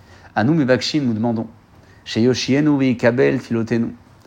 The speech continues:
Qu'Akadosh Baruch Hu nous sauve, nous délivre et qu'il exauce nos prières. Beotoyom Shenikra Elav, le jour où on fait appel à lui. Euh, d'ailleurs, on,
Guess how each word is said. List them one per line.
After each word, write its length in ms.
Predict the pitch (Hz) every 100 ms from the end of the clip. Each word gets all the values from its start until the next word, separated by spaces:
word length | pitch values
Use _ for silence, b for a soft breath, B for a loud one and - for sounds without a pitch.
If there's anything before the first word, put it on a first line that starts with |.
| b b -
Qu'Akadosh 380 | 92 110 120
Baruch 240 | 110 117 -
Hu 20 |
nous 200 | 123 110
sauve, 320 | 104 - 131 113
nous 100 | 104
délivre 440 | 110 123 120 104
et 160 | 110 101
qu'il 240 | - 104
exauce 300 | 101 104 110 107
nos 60 |
prières. 460 | 90 101 98 120 -
Beotoyom 580 | 95 107 107 110 120 107
Shenikra 400 | 104 95 104 101
Elav, 240 | 113 104
le 100 | 98
jour 240 | 95 120 107
où 260 | 107 113 - -
on 80 | 98
fait 140 | -
appel 240 | 104 - 101
à 80 | 95
lui. 180 | 82 78 - - - b b b b b b 82
Euh, 180 | 80
d'ailleurs, 340 | 80 80 104 110
on, 180 | 90